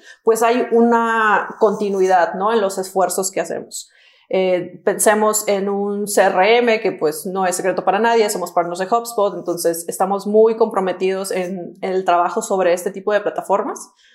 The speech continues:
Entonces, eh, toda la información que está dentro del C R M, el, el construir propiedades personalizadas, eh, bueno, un, un paso atrás es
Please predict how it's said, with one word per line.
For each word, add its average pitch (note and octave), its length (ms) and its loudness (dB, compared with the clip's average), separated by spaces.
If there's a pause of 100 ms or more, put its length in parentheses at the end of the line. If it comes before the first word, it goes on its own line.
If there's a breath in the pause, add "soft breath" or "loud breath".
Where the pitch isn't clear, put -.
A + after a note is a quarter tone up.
(140)
Entonces, G#3+ 440 0 (380)
eh, G#3 560 2
toda B3+ 120 4
la C4 60 4
información A3+ 380 2
que A3 60 -10
está G#3+ 160 2
dentro G3+ 240 4
del G3+ 100 4
C A3 120 4
R A3+ 280 6
M, G#3+ 320 2
el, G3 120 -2 (140)
el G3 160 0
construir G#3+ 840 0
propiedades G3+ 520 4
personalizadas, F#3+ 1120 0
eh, F#3 720 -2 (1160 loud breath)
bueno, G#3 280 2 (160)
un, A3 160 -2
un A3 80 0
paso A3 180 2
atrás A3 400 2
es G#3 380 0